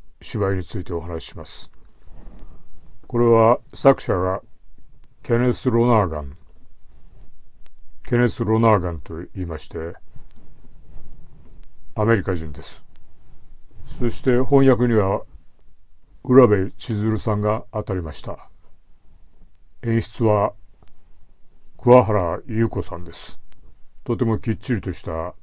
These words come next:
演出だったと思います。場所は新国立劇場の小劇場ピットでした。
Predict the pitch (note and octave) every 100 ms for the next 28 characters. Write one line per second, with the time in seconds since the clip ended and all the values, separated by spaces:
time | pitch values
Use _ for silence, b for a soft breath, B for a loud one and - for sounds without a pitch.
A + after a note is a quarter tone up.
0 | - - - - - - G2 F2+ - G2+
1 | E2+ F#2+ F#2 F2 F2 - A#2 F#2+ D2+ D#2
2 | - - - - - - - - - -
3 | A2 A2+ - G#2+ G2+ G#2 - - - -
4 | b b b b b b b b - A#2
5 | G#2+ B2 G#2+ G#2+ G#2 G#2 F2+ F#2+ F2 D#2+
6 | D#2+ - - A2 G#2+ F#2+ E2 E2 E2+ -
7 | - - - G2+ - F2 D#2 - D#2 -